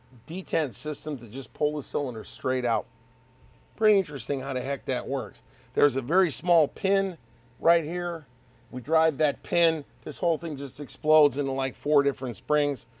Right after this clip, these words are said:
We'll grab that in a moment, but it's gonna be much easier to do if we do not have the frame attached to the side of the gun. Standard Webley, come in,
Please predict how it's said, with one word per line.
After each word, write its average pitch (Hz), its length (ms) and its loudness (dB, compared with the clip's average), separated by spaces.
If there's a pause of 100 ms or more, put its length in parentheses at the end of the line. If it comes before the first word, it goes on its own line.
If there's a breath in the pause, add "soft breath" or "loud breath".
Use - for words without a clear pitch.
(240 soft breath)
We'll 131 100 -8
grab 147 320 2
that 139 200 2
in 120 60 -8
a 120 40 -4
moment, 139 440 -2
but 127 120 -10
it's 113 100 -12
gonna 139 180 -4
be 123 120 -8
much 156 360 -2
easier 147 320 -6
to 127 200 -10
do 127 540 4 (280 soft breath)
if 131 160 -14
we 135 100 -4
do 123 140 -10
not 139 380 2
have 147 340 -2
the 120 80 -10
frame 135 600 0 (360)
attached 131 680 0 (1500)
to 127 120 -4
the 110 100 -8
side 113 300 -4
of 120 60 -10
the 120 80 -10
gun. 127 320 -2
Standard 135 440 -6
Webley, 160 680 -4 (240)
come 139 140 -8
in, 151 340 -4